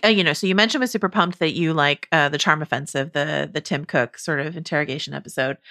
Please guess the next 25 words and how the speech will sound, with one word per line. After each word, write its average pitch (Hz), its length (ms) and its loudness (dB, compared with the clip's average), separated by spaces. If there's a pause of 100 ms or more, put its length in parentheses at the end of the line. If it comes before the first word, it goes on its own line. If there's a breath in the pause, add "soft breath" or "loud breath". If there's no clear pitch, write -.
(320 loud breath)
Um, 165 380 4
I 202 120 6
think 311 180 -2
for 311 100 0
me, 214 460 0
uh, 170 400 4
War, 165 600 0
which 277 160 -8
I 233 40 -4
think 269 120 -16
was 220 100 -6
episode 165 360 -6
three, 180 600 -4 (800 loud breath)
really 262 680 2 (440)
co-, 214 540 2
gelled 180 360 4
for 220 160 -2
me 220 220 0
is, 202 200 -2
you 233 120 2
know, 151 80 2
it's 160 160 -6
Lyft 202 300 0
v 180 360 0
Uber. 156 580 2